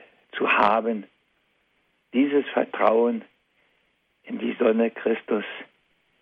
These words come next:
das ist es, was uns heute, denke ich, am meisten fehlt. Wir haben so viel institutionalisiert, wir haben so viel geordnet, wir haben so viel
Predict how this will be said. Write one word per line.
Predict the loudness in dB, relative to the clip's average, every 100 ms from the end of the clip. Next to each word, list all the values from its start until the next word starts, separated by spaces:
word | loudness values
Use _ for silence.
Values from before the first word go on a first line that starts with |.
| _ _ 0
das | 0 2
ist | -2 0
es, | 0 0 -6 -2
was | -2 0
uns | -4 -4 -2
heute, | 0 2 0
denke | 2 2 2 2
ich, | 2 2
am | -2 0
meisten | 2 2 -2 -4 -6
fehlt. | 0 2 2 0
Wir | 2
haben | 2 2 -4
so | -4
viel | 0 0 -2 -10 -20 _ 0
institutionalisiert, | 0 0 -4 -4 2 0 2 0 4 2 2 -2 0 2 2 2
wir | 0
haben | 0
so | -6
viel | -2 -2
geordnet, | 2 0 4 4 4 0 -4 -4
wir | -2
haben | -2 -2
so | -4
viel | -2 -2